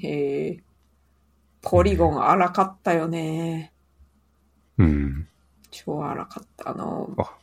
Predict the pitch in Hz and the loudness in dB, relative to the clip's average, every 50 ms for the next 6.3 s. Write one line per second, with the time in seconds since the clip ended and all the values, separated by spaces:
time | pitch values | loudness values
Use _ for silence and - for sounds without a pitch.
0 | _ _ - - - - 92 87 87 90 92 90 85 87 80 73 71 - - - | _ _ -8 -2 2 4 4 4 6 6 6 6 6 4 4 2 -2 -6 -2 -2
1 | 90 80 80 80 80 80 78 78 78 78 73 76 76 - - - _ - - - | -2 0 0 0 2 2 2 2 0 0 -2 -2 -4 -4 -6 -12 _ -18 -20 -10
2 | - - - - - - - 302 339 359 262 147 - - - - 92 87 80 80 | -10 -10 -10 -8 -12 -6 -4 -2 2 4 2 2 2 0 -2 -2 -2 -2 -2 -4
3 | 80 80 - - - 95 92 90 - 208 95 82 82 - - - - - _ - | -4 -2 -2 0 0 2 2 2 2 2 0 0 0 0 -2 -4 -4 -6 _ -4
4 | - - - 131 120 110 - - - 120 107 - - - - - 185 190 - _ | -2 0 0 0 0 0 -4 -4 -4 -4 -6 -6 -8 -12 -14 -14 -16 -18 -18 _
5 | _ _ _ - 165 170 175 185 185 180 170 - - - - - 180 - - - | _ _ _ -8 -8 -6 -4 -4 -4 -4 -4 -6 -8 -10 -10 -10 -10 -10 -10 -10
6 | - - 202 233 226 - | -10 -10 -10 -12 -12 -16